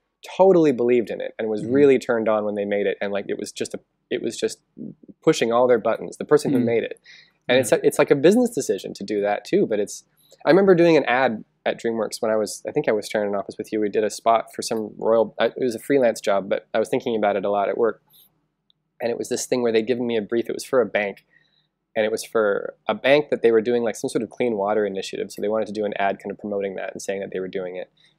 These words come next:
Speaker 1: And so the first half of the commercial was all, like, really nice natural forest scenes and icebergs and things. And it was great. It was really fun.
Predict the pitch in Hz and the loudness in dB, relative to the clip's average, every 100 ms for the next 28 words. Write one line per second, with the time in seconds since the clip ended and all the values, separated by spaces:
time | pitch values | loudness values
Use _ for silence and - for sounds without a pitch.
0 | _ _ 104 - 107 - 165 170 156 - | _ _ -8 -4 -4 4 4 6 2 2
1 | 113 - 110 104 - 101 101 107 107 104 | -4 -6 -8 -6 -6 -6 -2 -2 0 -2
2 | 104 98 113 110 104 101 101 107 101 98 | -6 -2 0 0 0 -4 -4 -6 -6 -4
3 | 110 101 92 107 104 101 - - 101 98 | -2 -2 -2 -2 -2 -2 -10 -8 -8 -8
4 | 98 95 98 98 - 98 95 92 101 95 | -8 -8 -6 -8 -6 -4 -4 -6 -12 -10
5 | 95 92 95 92 98 - 107 95 98 101 | -10 -8 -8 -8 -8 -2 -2 -2 -6 -2
6 | 110 101 101 95 | -2 -2 -4 -6